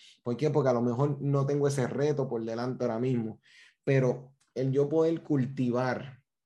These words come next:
en las temporadas, así como dicen los proverbios,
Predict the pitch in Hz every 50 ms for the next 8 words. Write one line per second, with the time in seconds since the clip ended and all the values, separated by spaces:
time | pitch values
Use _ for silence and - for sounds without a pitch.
0 | _ _ - 123 123 120 107 - - 127 117 113 104 117 117 117 123 127 123 120
1 | 117 110 110 - 135 131 143 147 147 147 143 147 143 143 151 139 135 139 - 131
2 | 120 120 127 131 131 131 120 117 117 107 101